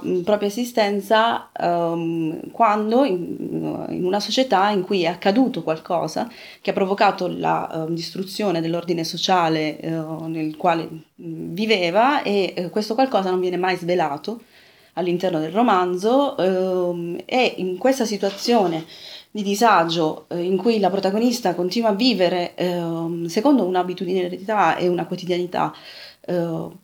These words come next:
preimpostate, ehm, s-, come se si trattasse di, come se vivesse in una società, mm, prima della catastrofe, eh, in questo, ehm, ambiente, ehm, che lei descrive, ehm, che descrive in questo modo, dice:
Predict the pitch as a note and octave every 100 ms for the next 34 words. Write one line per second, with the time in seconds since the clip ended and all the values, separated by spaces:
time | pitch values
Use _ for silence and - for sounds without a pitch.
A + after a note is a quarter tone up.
0 | _ G3+ F#3+ F3+ C4+ - G#3+ G#3+ A#3+ C4+
1 | C#4 C#4+ - F#3 F3+ E3+ E3 D#3+ D#3+ E3
2 | - - - - F#3 F3+ F#3 G3 - -
3 | E3+ E3 D#3 E3+ E3 F3+ F3 E3 E3+ -
4 | - E3+ E3 F3+ F3+ G#3+ F3+ - E3+ D#3
5 | E3 D#3+ D#3+ D#3+ D#3+ - - - F3 E3+
6 | F#3 - E3 D#3+ D#3+ D#3+ - - - -
7 | - - A#3 F#3+ D#3 D#3 D#3 F#3 A#3 E3
8 | - - A3 C4+ D#4 - - - - -
9 | - - G#3 G3+ G3 G3 - A#3+ A#3+ A#3+
10 | A3+ A3 C#4 - G#3+ G#3 F#3+ - F#3 F#3
11 | F3+ F3+ F3 F3 A3 C4+ B3 A3 A#3 A#3+
12 | D4+ E4+ D4 E3+ F3 E3+ E3+ E3+ E3+ E3
13 | E3+ - - - - - E3+ F3+ F#3 E3
14 | - - F3 F3+ F3+ E3 - F3 F3 E3
15 | E3 E3 F3 - F3 F3 E3+ G3 F#3+ F#3
16 | - F#3 E3+ D3+ D#3+ D#3+ F3+ F3+